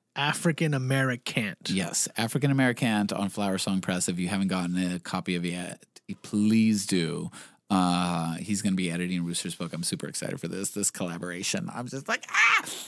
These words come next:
Speaker 2: Okay. I, I
Speaker 1: What
Speaker 2: am
Speaker 1: about you? What are you excited about?
Speaker 2: What am I?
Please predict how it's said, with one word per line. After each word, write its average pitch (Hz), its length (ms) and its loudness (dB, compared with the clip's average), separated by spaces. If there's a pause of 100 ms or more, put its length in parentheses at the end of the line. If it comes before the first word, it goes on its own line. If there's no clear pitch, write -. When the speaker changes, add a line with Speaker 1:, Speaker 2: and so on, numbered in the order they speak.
(160)
Speaker 2:
Okay. 165 260 4 (440)
I, 170 880 6 (140)
I 151 160 6
Speaker 1:
What - 60 4
Speaker 2:
am 143 60 8
Speaker 1:
about 160 200 8
you? 127 300 6
What 123 100 2
are 131 40 0
you 131 140 2
excited 101 300 -4
about? 95 100 -2
Speaker 2:
What 190 100 6
am 190 160 2
I? 117 340 -4